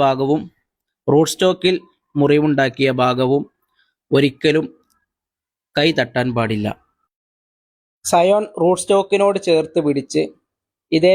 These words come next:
രൂപത്തിൽ നന്നായി വരിഞ്ഞ് മുറുക്കി കെട്ടണം. നേരെ മുകൾ വരെ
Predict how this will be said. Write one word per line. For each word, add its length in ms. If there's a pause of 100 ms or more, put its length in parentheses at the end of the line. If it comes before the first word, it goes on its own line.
രൂപത്തിൽ 420 (140)
നന്നായി 340 (140)
വരിഞ്ഞ് 420
മുറുക്കി 400 (420)
കെട്ടണം. 360 (1700)
നേരെ 240 (100)
മുകൾ 220 (120)
വരെ 200